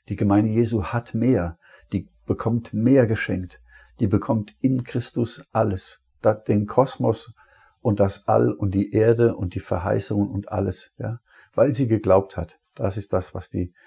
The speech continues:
Gemeinde Jesu unterscheidet vom Volk Israel. Es gab auch einen Glauben im Alten Testament, ja, den Glauben an den Gott Abrahams, Isaaks und Jakobs. Aber im Neuen Testament gibt's nicht nur Glauben, sondern da gibt es Wiedergeburt.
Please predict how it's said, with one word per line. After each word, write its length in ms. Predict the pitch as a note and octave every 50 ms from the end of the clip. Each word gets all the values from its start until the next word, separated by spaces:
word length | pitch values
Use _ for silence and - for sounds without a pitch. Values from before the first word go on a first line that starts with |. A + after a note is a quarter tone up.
| - - - - - _ _
Gemeinde 400 | - G2+ F#2+ F#2 F2+ G2 G2+ G2
Jesu 280 | G2 G2+ G#2+ G#2 G#2 F#2+
unterscheidet 760 | G2 G#2 G2+ G2+ F#2+ - F#2+ F2 F2+ F2+ F#2+ F#2 - _ _ _ _ _ _ _ _ _ _
vom 200 | - - G2+ F#2+
Volk 220 | - A2 G#2 G#2
Israel. 340 | - C3 - - F#2+ F2 F#2
Es 100 | F#2 -
gab 240 | - A2 G2+ - -
auch 260 | - G#2 G#2 G2 -
einen 300 | G2+ G#2+ G2+ G#2 G2+ F#2+
Glauben 360 | G#2 G2 F#2 G#2+ A2+ A2 G#2
im 120 | G2+ F#2+ D#2
Alten 300 | D#2 F#2 G2 - A#2 -
Testament, 580 | B2+ B2 - - B2 A#2 C3 C#3 E3 D#3+ A#2+
ja, 160 | G#2 G#2 C#3
den 180 | D#3+ A#2 F#2 F2+
Glauben 300 | F2 G2 F#2 F#2+ F#2+ G2
an 80 | G2 F#2+
den 120 | F#2 F#2
Gott 140 | F#2+ G2 -
Abrahams, 460 | - F#2 F#2+ - - F2 F2+ F#2 -
Isaaks 400 | G2+ G2+ - G2 F2+ F2+ - -
und 100 | G2+ F#2+
Jakobs. 520 | F#2 F#2 F#2 F2+ - - D3 D3+ - - _ - - - -
Aber 180 | - G#2+ A2+ B2+
im 140 | C3+ C3+ B2
Neuen 240 | A#2+ G#2+ G2+ G#2+
Testament 420 | A#2 C3 A#2+ - - A#2 A#2+ A#2+ G#2+
gibt's 300 | - B2+ - - - C3
nicht 180 | B2 - -
nur 140 | - G#2 G2
Glauben, 320 | G2+ G#2+ A#2+ D#3+ E3+ B2 G2+
sondern 300 | - - F#2+ F#2+ F2+ E2+
da 40 |
gibt 220 | E2 - G2+ - -
es 180 | E2+ - -
Wiedergeburt. 640 | G2+ C#3 C3+ G2 F2 F2+ F2 E2 - F#2+ F2 F2 E2+